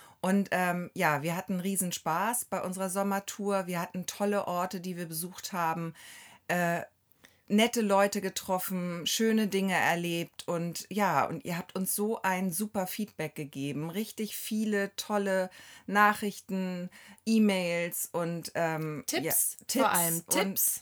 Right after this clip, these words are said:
Speaker 1: ja, ganz viele Tipps. Wir werden die alle nochmal durchgehen und uns alles nochmal genauestens notieren,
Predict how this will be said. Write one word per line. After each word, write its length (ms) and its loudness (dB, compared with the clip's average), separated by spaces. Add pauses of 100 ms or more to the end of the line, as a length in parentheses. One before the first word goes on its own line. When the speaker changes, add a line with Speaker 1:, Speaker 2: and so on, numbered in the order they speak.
Speaker 1:
ja, 300 0
ganz 280 0
viele 240 -4
Tipps. 380 -4
Wir 100 0
werden 180 4
die 140 -2
alle 160 2
nochmal 280 0
durchgehen 540 -2
und 120 -6
uns 160 -6
alles 320 0
nochmal 480 0
genauestens 800 0
notieren, 840 -2